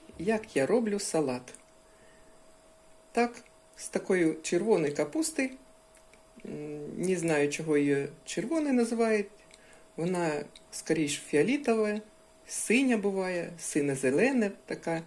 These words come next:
І це залежить від ґрунту, на якому вона росте. Це один сорт, але ж на різному ґрунті виростає різного кольору.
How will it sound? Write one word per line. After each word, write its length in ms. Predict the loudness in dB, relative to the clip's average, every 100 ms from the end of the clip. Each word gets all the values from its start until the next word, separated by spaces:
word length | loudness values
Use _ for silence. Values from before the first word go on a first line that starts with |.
| -12 -20 -20 -20 -20 -20 -20 -20 -20 -6
І 220 | -2 -2
це 280 | 0 2 4
залежить 680 | 4 4 6 4 4 0 -4
від 320 | -6 -6 -14 -16 -18 -14
ґрунту, 360 | -2 -2 0 0
на 280 | 0 0 -2
якому 360 | -4 -2 -2
вона 260 | -2 -4 -4
росте. 360 | -6 -6 -8 -8 -12 -20 -20 -20 -20 -14
Це 340 | -4 0 0
один 400 | 0 0 2 0
сорт, 540 | -2 -2 -2 -2 -4 -18 -20 -20 -16
але 260 | -8 -2 -2
ж 240 | -2 -8 -10 -20 -20 -20 -20 -20 -20 -20 -20 -20 -10 -2
на 140 | 0
різному 400 | 2 0 0 -2
ґрунті 380 | 0 -2 0 0
виростає 640 | 0 -2 -2 0 2 0
різного 480 | -2 -6 -4 -4 -4
кольору. 360 | -4 -4 -4